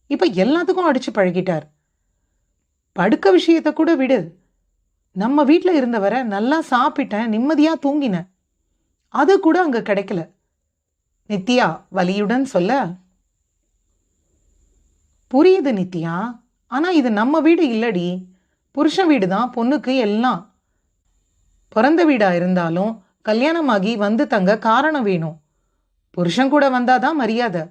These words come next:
மூணு நாள்ல விருந்து முடிச்சு கிளம்பி புருஷன் கூடவே போகணும். பிள்ளை பெத்துக்கவும் விசேஷம் வந்தாலும் தான் இங்க இருக்க முடியும்,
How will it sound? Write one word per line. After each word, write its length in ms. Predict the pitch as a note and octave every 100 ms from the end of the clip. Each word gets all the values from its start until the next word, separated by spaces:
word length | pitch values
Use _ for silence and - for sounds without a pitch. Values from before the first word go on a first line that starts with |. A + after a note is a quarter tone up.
| _ _ _ _ _ _
மூணு 280 | A3+ D4+ E4+
நாள்ல 400 | C4 A#3+ C4+ C#4 C4+
விருந்து 300 | C4 D4 D4+
முடிச்சு 380 | A3+ F#3 - B3 C4+
கிளம்பி 400 | - A#3 C#4 B3 C4+
புருஷன் 360 | C4+ C4 E4+ D4+
கூடவே 260 | A3+ A3+
போகணும். 480 | - B3 B3+ A#3 D#3+ _ _ _ _ _ _ _ _ _ _ _ -
பிள்ளை 220 | A3+ D4+
பெத்துக்கவும் 540 | E4 C#4+ A3 G#3 F#3+ A#3
விசேஷம் 500 | G#3 F#3+ D4+ D4 D#4
வந்தாலும் 400 | A3 G3 F#3+ F#3
தான் 200 | F3+ B3 B3+
இங்க 140 | A3+
இருக்க 300 | C#4 C4 D4
முடியும், 400 | D4+ G#3 D#3 D#3+